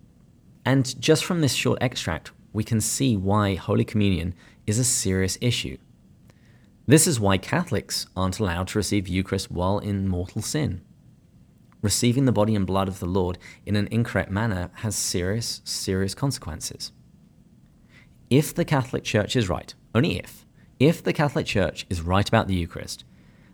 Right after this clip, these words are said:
then surely receiving the Eucharist as though it were just simple bread and simple wine would be treating the holiest thing on the planet without sufficient reverence.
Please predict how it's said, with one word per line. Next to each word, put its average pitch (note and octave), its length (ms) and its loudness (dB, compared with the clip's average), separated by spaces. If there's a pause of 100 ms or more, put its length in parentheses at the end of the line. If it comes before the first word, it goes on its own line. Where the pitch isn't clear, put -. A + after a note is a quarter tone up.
then A2 160 4
surely G#2 540 4
receiving C3 440 4
the C#3+ 80 6
Eucharist F#2 540 2 (200)
as F#2+ 180 0
though G#2 200 6
it A2 120 4
were F#2 80 0
just F2+ 200 -2
simple G#2+ 300 0
bread G2 400 0
and E2 140 -10
simple A2 440 0
wine E2+ 400 -2 (640)
would G2+ 160 2
be G#2 140 2
treating B2 380 0
the F#2 60 2
holiest C#3 560 2
thing G#2+ 200 0
on G2+ 100 0
the G2+ 80 0
planet G#2+ 680 -4 (280)
without G#2 380 -2
sufficient - 480 -4
reverence. G2+ 560 -8